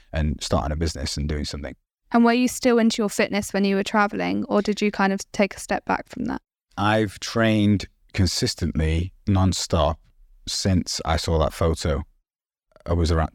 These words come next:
Speaker 1: I was twelve or thirteen years old at the time. Right now I'm thirty-eight. I've never stopped training. There's been times where I've trained seriously. There's been tr-, times where I've trained not so seriously and a little bit less, but I never stopped training. When I was traveling, I was drinking alcohol five, six days a week.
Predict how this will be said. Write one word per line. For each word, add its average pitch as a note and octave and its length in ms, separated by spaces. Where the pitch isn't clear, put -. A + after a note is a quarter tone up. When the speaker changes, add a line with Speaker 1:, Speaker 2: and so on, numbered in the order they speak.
Speaker 1:
I F#2+ 60
was D#2+ 140
twelve F2+ 360
or E2 60
thirteen E2+ 420
years D2+ 180
old D2+ 200
at - 80
the - 80
time. C2 320
Right D2 120
now D#2 120
I'm D2+ 80
thirty-eight. C2+ 600
I've F#2+ 100
never G#2 280
stopped - 240
training. D2 320
There's G#2 160
been B2 180
times A#2+ 340
where G#2+ 100
I've F#2 60
trained G#2 380
seriously. A#2+ 500
There's - 640
been F#2 140
tr-, - 120
times G2+ 360
where F2 100
I've E2+ 60
trained F2 220
not G2+ 160
so B2 140
seriously A#2+ 440
and G2 80
a F2+ 40
little F2 160
bit - 140
less, F2 340
but - 180
I D#2+ 60
never F#2+ 480
stopped - 260
training. D2 360
When B2 120
I B2+ 60
was G2 100
traveling, G#2+ 380
I - 20
was D#2 120
drinking F#2+ 320
alcohol E2 540
five, F2+ 300
six - 220
days E2 220
a C2 60
week. - 360